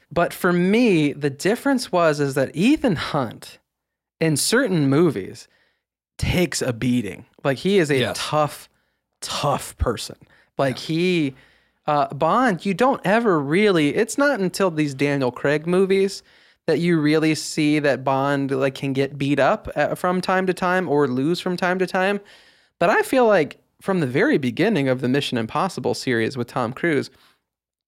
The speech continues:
Speaker 1: he, he, his body's on the line constantly.
Speaker 2: Mm-hmm.
Speaker 1: Like,
Speaker 2: Yeah.
Speaker 1: and he's quite a skilled fighter as well. And you really, again, only got glimpses of Bond being a skilled fighter in the, in the Daniel Craig ones.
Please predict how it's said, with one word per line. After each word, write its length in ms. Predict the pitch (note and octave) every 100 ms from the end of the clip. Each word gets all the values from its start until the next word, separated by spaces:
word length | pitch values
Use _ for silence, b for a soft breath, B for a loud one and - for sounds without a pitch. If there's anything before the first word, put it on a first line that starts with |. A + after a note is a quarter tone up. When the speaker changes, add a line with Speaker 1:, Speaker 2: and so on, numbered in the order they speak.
| _ -
Speaker 1:
he, 420 | - A#3 F#4+ - _ -
he, 240 | D3 D#4+ -
his 180 | D#3+ D#3+
body's 400 | D#3+ G#3 A3+ D#3+
on 120 | D#3
the 60 | C3+
line 420 | D#3 D#3 G#2 - _
constantly. 640 | - D#3 D3+ E3 G3 A#2 G2
Speaker 2:
Mm-hmm. 500 | - - - _ B2
Speaker 1:
Like, 140 | A3 F2+
Speaker 2:
Yeah. 40 |
Speaker 1:
and 80 | D#3+
he's 260 | G#3+ A3+
quite 480 | - - C#4 D4 A3
a 80 | D3+
skilled 380 | - F3 C#3 C3
fighter 540 | F#3 E3+ D3 C#3+ A2+ C#3+
as 200 | C3 C3+
well. 460 | D#3+ C3 A2+ B2+ b b b b _
And 180 | F3 F3+
you 100 | F#3
really, 340 | G3 F#3+ F3
again, 320 | D3 F3 E3 D3
only 260 | D3+ D3+
got 200 | C#3+ B2
glimpses 420 | C#3+ C#3 C3+ C3+
of 440 | - C3 B2 A#2 -
Bond 440 | C3+ C#3 C#3 C#3+ C3+
being 200 | C3 B2
a 40 |
skilled 320 | - C3+ B2+
fighter 360 | - B2 A#2+ A2+
in 240 | C3 B2
the, 120 | B2 -
in 160 | C3+ C#3
the 80 | C3
Daniel 320 | C3+ A#2+ A2+
Craig 300 | - C#3 A#2
ones. 340 | A#2 G#2+ A2